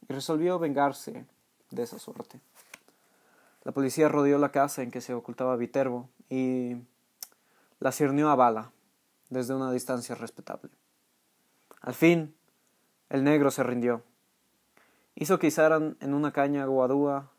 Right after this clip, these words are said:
su camisa blanca, manchada en la sangre de las heridas recientes. "No había otro trapo pa' bandera en la casa", dijo. Desfallecido, lo trajeron al pequeño poblado.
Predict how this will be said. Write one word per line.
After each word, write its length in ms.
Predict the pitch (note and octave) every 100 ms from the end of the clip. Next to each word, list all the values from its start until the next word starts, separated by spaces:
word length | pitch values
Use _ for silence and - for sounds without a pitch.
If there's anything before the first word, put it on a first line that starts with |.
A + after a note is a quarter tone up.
| _
su 180 | - -
camisa 320 | C3 C#3 C3
blanca, 440 | B2+ B2+ B2+ - - _ _ _ _
manchada 360 | C3+ B2+ D3+ D3+
en 80 | D3
la 80 | B2+
sangre 420 | C3+ C#3 C3 C3
de 120 | B2
las 160 | A#2+ B2+
heridas 300 | B2+ B2 A#2
recientes. 600 | A2+ A2+ A2+ - - _ _ _ _ _ _ _ _ _ _ _ _ _ _ _ _ -
"No 100 | C3
había 160 | C3 C3+
otro 180 | C3 B2+
trapo 300 | C3 C#3 B2+
pa' 140 | B2
bandera 340 | A#2+ B2 C3+
en 80 | B2+
la 100 | A#2
casa", 300 | C3 C3 - _ _ -
dijo. 300 | - - - _ _ _ _ _ _ _ _ _ _ _ _ _ -
Desfallecido, 760 | B2 C3 B2+ B2+ F3+ D#3 D3+ - _
lo 120 | B2+ C3
trajeron 360 | C3 D#3+ E3
al 80 | C#3+
pequeño 300 | - D3+ C#3+
poblado. 480 | C3 B2+ B2+ A#2+